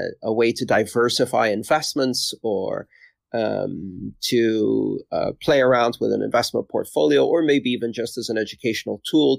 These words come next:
to get to know this new technology. But how much effort are people gonna put in to doing that when they're dealing with a technology that is complex, and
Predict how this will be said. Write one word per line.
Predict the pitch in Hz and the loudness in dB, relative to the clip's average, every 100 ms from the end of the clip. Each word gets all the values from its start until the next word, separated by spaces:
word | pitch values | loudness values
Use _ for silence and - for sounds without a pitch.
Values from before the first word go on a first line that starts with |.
| - | 0
to | 110 107 104 | -2 -2 -2
get | - - | -4 -4
to | - 107 | -4 0
know | 107 107 | 0 2
this | 101 - | -2 -4
new | 117 | -4
technology. | - 80 - 135 120 - 107 - _ _ _ _ _ _ _ _ _ _ _ | -4 -4 0 4 4 0 -8 -14 _ _ _ _ _ _ _ _ _ _ _
But | 127 127 | 2 4
how | 170 | 4
much | 190 160 | 4 4
effort | 160 143 127 | 4 4 4
are | |
people | 123 131 117 | 2 -2 -2
gonna | 113 101 | -2 -2
put | - 120 | 0 2
in | 107 87 104 _ _ _ _ | 2 -2 -10 _ _ _ _
to | - 131 | -8 -6
doing | 123 127 127 117 110 110 | -4 0 2 0 -2 -6
that | 113 101 - - - - - | -2 -2 -4 -10 -16 -16 -6
when | 117 127 | 0 0
they're | 123 117 | 0 0
dealing | 135 160 151 139 | 0 2 4 2
with | 120 113 | 2 0
a | 107 | -2
technology | 120 - 120 120 123 104 110 107 104 | -6 -6 -2 -2 -2 -4 -4 -4 -2
that | 107 | -2
is | 104 - | -2 -4
complex, | - 127 131 131 117 92 - - - - _ _ _ _ _ _ | -4 0 0 0 0 0 -4 -8 -8 -14 _ _ _ _ _ _
and | 117 110 104 95 107 | 2 2 2 2 0